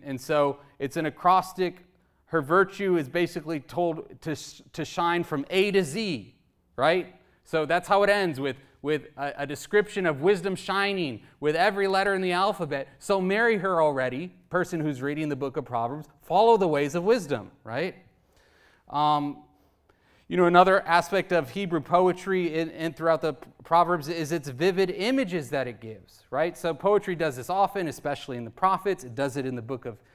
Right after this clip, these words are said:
Hebrews. So we see, for instance, um, a leaky faucet, right, is compared to a quarrelsome wife. We see vinegar on teeth is compared to someone who is a lazy employee.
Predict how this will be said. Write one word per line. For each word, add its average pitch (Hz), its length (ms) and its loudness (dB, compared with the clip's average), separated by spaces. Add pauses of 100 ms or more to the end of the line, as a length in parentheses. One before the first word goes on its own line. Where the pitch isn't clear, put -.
(160)
Hebrews. 190 600 2 (220)
So 156 220 -4
we 156 140 0
see, 170 300 -4
for 165 220 -4
instance, 151 800 -4
um, 120 580 -2 (440)
a 135 100 2
leaky 175 400 0
faucet, 180 680 -2 (160)
right, 131 200 0
is 156 140 -4
compared 143 460 -4
to 131 140 0
a 117 100 -2 (200)
quarrelsome 135 460 -2
wife. 117 280 -6 (420)
We 151 120 -2
see 165 420 -4 (220)
vinegar 180 580 6
on 165 200 6
teeth 208 400 -4 (320)
is 135 140 -6
compared 160 380 -2
to 147 60 -4
someone 160 440 -4
who 147 160 -2
is 139 100 -2
a 147 100 2
lazy 156 480 0
employee. 143 560 -6